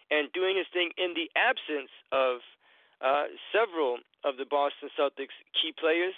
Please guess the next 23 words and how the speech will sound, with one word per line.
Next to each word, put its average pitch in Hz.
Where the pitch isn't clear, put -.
Shorthanded 147
were 151
the 147
Celtics 147
tonight. 165
Um, 131
Jaylen 160
Brown, 165
the 131
second 156
half 143
of 135
the 135
Fire 131
and 131
Ice, 135
reigning 143
Jays, 135
Kid 165
and 143
Play 135
tandem 156
of, 135